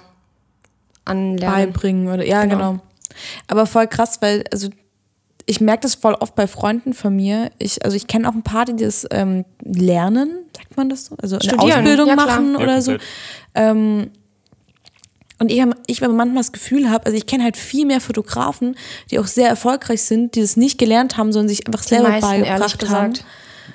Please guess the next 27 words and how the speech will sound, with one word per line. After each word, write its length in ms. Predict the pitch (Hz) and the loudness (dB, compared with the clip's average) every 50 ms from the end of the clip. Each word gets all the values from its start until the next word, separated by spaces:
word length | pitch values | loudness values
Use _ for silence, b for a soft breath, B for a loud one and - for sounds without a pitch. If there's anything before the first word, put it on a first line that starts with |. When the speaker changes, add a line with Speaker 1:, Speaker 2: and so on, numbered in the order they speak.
| B B B B _ - | B B B B _ 2
Speaker 2:
Und, 300 | 240 240 226 226 208 247 | 2 4 4 4 2 -2
ähm, 160 | - - - - - - - 233 | -6 -8 -10 -14 -14 -10 -8 -6
tatsächlich, 680 | - 220 220 - - 233 233 - - 247 226 - - | -6 -6 -4 0 0 0 0 0 0 -2 -2 -2 -2
also 260 | 214 202 202 202 196 - - - _ _ _ _ _ _ _ _ _ _ _ _ _ - - - - _ - | -2 0 0 0 -2 -4 -8 -14 _ _ _ _ _ _ _ _ _ _ _ _ _ -20 -20 -20 -20 _ -8
ist 200 | - - - - | -4 -4 -2 -2
auch 120 | - 196 185 | -2 0 2
nur 200 | 214 208 196 185 | 2 2 2 2
aus 140 | 196 180 | 0 0
meiner, 340 | - 202 202 202 196 190 185 | 0 0 2 2 0 0 0
aus 140 | - 190 - | -2 -4 -2
meiner 180 | 208 196 196 185 | -2 0 0 0
Bubble, 340 | 190 196 202 196 202 190 - | 2 2 2 2 2 0 0
aber 160 | 190 196 196 | 0 -2 0
die 80 | 190 202 | 0 0
meisten, 280 | 208 202 214 208 - 202 | 0 0 -2 -2 -6 -6
die 80 | - | -6
ich 140 | - - - | -6 -8 -4
kenn, 240 | - 226 226 240 233 | -2 0 0 2 2
die 60 | 214 | 0
es 80 | 214 - | 0 -2
dann 140 | 220 214 | -2 -4
auch 140 | 214 196 - 220 | -4 -4 -2 -4
wirklich 340 | 220 - - 214 202 - B B B B B B B B B _ _ _ _ _ - | -4 0 -2 -2 -2 -4 B B B B B B B B B _ _ _ _ _ -4
als 160 | - 208 - | -4 -4 -2
Ausbildungsjob 800 | - - 196 240 - - 277 247 262 240 - - 262 - - - | 0 0 0 0 0 0 0 2 2 0 0 0 -2 -2 0 0
gemacht 320 | 247 240 240 233 - - | 0 0 0 0 -2 -2
haben 380 | - 240 233 233 240 233 233 | 0 0 2 2 2 0 -2